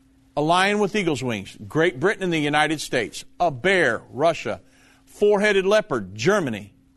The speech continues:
a ten-horned beast, the reborn Holy Roman Empire, or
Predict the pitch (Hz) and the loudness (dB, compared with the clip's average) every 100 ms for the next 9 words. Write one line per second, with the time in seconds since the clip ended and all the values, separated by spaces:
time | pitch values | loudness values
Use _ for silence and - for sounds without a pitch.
0 | _ _ - 135 - 226 196 214 190 143 | _ _ -10 -6 0 2 2 2 0 0
1 | 143 104 - - _ _ _ 147 131 180 | -2 -4 -10 -18 _ _ _ -2 0 0
2 | 165 175 156 170 156 156 151 151 127 120 | 0 0 0 -2 0 -2 -2 -4 0 0
3 | 120 - 196 190 147 147 160 | 0 0 2 4 4 2 -2